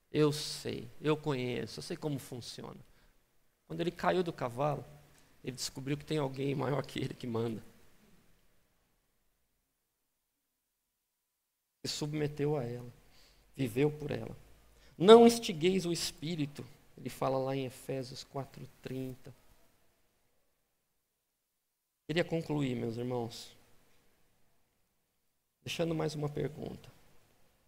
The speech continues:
O que o Espírito tem falado ou não tem falado? Quanto estamos ouvindo ou não ouvindo?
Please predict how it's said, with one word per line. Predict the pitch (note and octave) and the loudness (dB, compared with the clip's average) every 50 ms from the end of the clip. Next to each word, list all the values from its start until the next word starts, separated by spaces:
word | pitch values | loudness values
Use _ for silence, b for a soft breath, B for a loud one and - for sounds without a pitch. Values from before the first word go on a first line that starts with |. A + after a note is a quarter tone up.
| _ _ _ _ _ _ _ _ _ _ _ - | _ _ _ _ _ _ _ _ _ _ _ -20
O | |
que | _ _ - | _ _ -12
o | G3 | -12
Espírito | - - - E3 C#3+ C#3+ C#3+ | -12 -6 -6 -4 -4 -4 -6
tem | C#3+ C3+ C#3+ | -8 -10 -8
falado | - C3 A#2+ B2+ C3+ C3+ C3+ C#3 | -4 -4 -2 -2 -2 -2 -2 -4
ou | C3+ C3+ | -4 -2
não | C#3+ D#3+ D#3 | -2 -4 -4
tem | D3 D3 C#3 | -4 -6 -8
falado? | C#3+ - B2 - - - - - - - - - - - - - - _ _ _ _ _ _ _ _ _ _ _ _ - _ _ _ _ _ _ _ _ _ _ _ _ _ _ _ _ _ _ _ _ _ _ _ _ _ _ _ _ _ _ _ _ _ _ _ _ _ _ _ _ _ _ _ _ _ | -6 -6 -6 -6 -6 -8 -10 -12 -20 -20 -20 -20 -20 -20 -20 -20 -20 _ _ _ _ _ _ _ _ _ _ _ _ -20 _ _ _ _ _ _ _ _ _ _ _ _ _ _ _ _ _ _ _ _ _ _ _ _ _ _ _ _ _ _ _ _ _ _ _ _ _ _ _ _ _ _ _ _ _
Quanto | - F3 F#3 F#3 E3+ | 2 2 2 2 0
estamos | D3+ - - - E3 D#3 D3+ C#3+ C#3+ | -6 -6 -2 0 0 0 0 0 0
ouvindo | C#3+ C3 A#2+ B2 C#3 D3+ D#3+ D3 D3+ | -2 -2 -2 -2 -4 -4 -2 0 0
ou | D3 | 2
não | C#3+ D3 D3 | 2 2 2
ouvindo? | C#3+ B2+ A2+ C3 B2+ A#2 G#2 G2+ | 2 0 0 -2 -4 -6 -6 -8